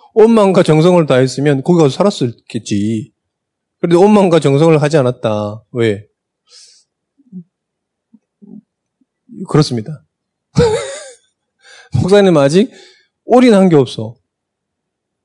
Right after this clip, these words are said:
목회에 지금 올인했냐? 아직 올인 안 했다고 생각해요, 저는. 언약의 여정의 방법이 뭐냐?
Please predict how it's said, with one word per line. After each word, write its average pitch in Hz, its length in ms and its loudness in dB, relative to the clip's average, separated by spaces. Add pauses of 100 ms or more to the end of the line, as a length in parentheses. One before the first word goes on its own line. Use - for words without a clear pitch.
(220)
목회에 202 500 0
지금 180 300 0
올인했냐? 180 480 2
아직 165 260 -2
올인 220 220 0
안 147 140 0
했다고 185 280 -2
생각해요, 107 600 -10
저는. 117 280 -18 (2500)
언약의 233 680 4
여정의 226 520 4
방법이 220 640 2
뭐냐? 190 520 0